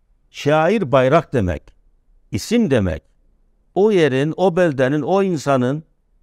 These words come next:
o mekanın kime ait olduğunu, aidiyetini gösteren alamete ne denir? Şair.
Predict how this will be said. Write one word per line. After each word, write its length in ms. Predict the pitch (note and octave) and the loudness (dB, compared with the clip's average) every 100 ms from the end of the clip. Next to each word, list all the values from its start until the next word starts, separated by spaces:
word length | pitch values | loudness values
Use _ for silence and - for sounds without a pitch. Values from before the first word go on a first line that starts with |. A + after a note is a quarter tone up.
| _ | _
o 140 | E3+ | 0
mekanın 600 | A3 G#3 D#3+ D#3+ F3 G3+ - _ _ _ _ _ | 2 2 0 -2 -2 -6 -10 _ _ _ _ _
kime 360 | - E3+ F#3 | -6 -2 0
ait 560 | G#3 - E3 D#3+ G3+ G#3 - | 0 0 0 2 0 -6 -6
olduğunu, 640 | D3 C3+ A#2+ B2 A2+ A2 | -4 -4 -2 -2 -2 -2
aidiyetini 720 | C#3 D3+ D3+ E3 D#3+ F3+ G3 | 0 0 0 0 -2 -2 -2
gösteren 460 | D#3 D3 - C#3+ C3+ | -2 -4 -4 -2 -2
alamete 800 | C#3 D3 D3 D3+ D3+ G#3 A3 F3 | 0 0 0 0 -2 0 -2 0
ne 160 | F3 C#3+ | -2 -2
denir? 320 | D3+ G#3+ - _ _ _ _ _ _ | -4 -4 -8 _ _ _ _ _ _
Şair. 680 | - - C#3+ D3+ D3+ D3 | -6 -2 0 0 2 0